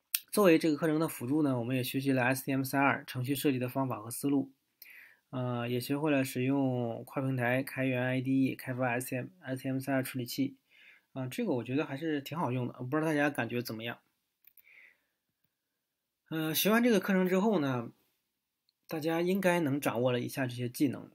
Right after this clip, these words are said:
也初步掌握吧，也不能说，呃，熟练，啊，千万，在我的这个个人简历里边，至今没有出现说什么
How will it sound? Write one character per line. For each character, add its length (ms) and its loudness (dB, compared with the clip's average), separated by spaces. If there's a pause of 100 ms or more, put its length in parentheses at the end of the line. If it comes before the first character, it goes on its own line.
(220)
也 200 -10
初 160 -4
步 140 2
掌 180 0
握 140 0
吧， 300 -10
也 100 -14
不 100 -8
能 140 -2
说， 400 2 (400)
呃， 420 -6
熟 240 -6
练， 240 0 (120)
啊， 120 -8
千 200 -4
万， 240 0 (320)
在 140 4
我 180 0
的 160 -2
这 140 0
个 160 -2
个 160 2
人 160 4
简 160 0
历 100 2
里 140 -2
边， 180 -6
至 140 -4
今 240 2
没 100 2
有 140 2
出 160 -8
现 140 -4
说 160 -8
什 120 -12
么 300 -8